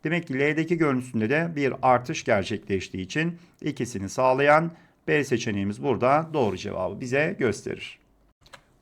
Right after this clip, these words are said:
Kuyumculukta altının değeri altının ayarıyla ölçülmektedir. Altının ayarı altının saflık oranı göstermektedir. Yirmi dört ayar altın saf yüzde yüz altındır. On sekiz ayar altın ise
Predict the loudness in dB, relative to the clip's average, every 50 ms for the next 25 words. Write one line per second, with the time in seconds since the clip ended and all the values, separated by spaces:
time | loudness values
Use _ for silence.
0 | _ _ -2 0 0 2 2 2 4 6 6 4 6 4 6 6 8 6 6 4
1 | 2 0 2 4 4 4 4 4 4 4 4 6 8 8 8 8 8 6 0 2
2 | 4 6 8 8 8 8 6 6 8 8 6 6 4 0 0 0 0 0 2 2
3 | 2 2 2 -2 -4 -4 2 6 6 6 6 4 0 0 2 4 6 6 8 8
4 | 8 8 8 6 2 -4 -6 2 4 4 4 4 2 0 0 2 2 2 2 2
5 | 2 2 2 2 4 6 6 6 6 4 0 2 2 4 4 4 4 4 2 0
6 | 0 0 2 0 0 0 0 2 4 8 8 8 8 8 4 -4 -10 0 6 6
7 | 8 6 6 2 -2 -4 -4 2 4 4 4 4 4 -2 -4 -4 -2 -2 0 2
8 | 2 2 2 0 2 6 6 6 6 6 4 2 2 4 4 4 2 2 0 -6
9 | -14 -20 -20 -20 -12 -4 -2 0 0 2 2 2 2 4 6 8 8 8 8 8
10 | 8 8 8 8 6 0 -2 -2 0 0 0 0 0 -4